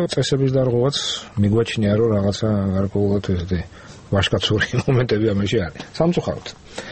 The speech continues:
და როგორც ქუჩაში ვარღვეთ წესრიგს, როგორც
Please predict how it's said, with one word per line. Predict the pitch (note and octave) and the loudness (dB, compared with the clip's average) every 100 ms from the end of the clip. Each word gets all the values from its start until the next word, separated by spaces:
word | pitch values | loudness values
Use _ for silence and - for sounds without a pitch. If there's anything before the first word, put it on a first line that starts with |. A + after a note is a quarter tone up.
| - - - | -16 -16 -2
და | C#3 D3+ | 2 4
როგორც | C#3 C3 C3 A#2 | 4 4 0 -2
ქუჩაში | B2+ - B2+ A2 | -4 -4 -2 -2
ვარღვეთ | G2+ F2+ F2+ | -2 -2 -4
წესრიგს, | - A2 - A#2 C#3 C#3 | -2 -2 0 0 0 0
როგორც | G#2 F#2+ F2+ | 0 0 -2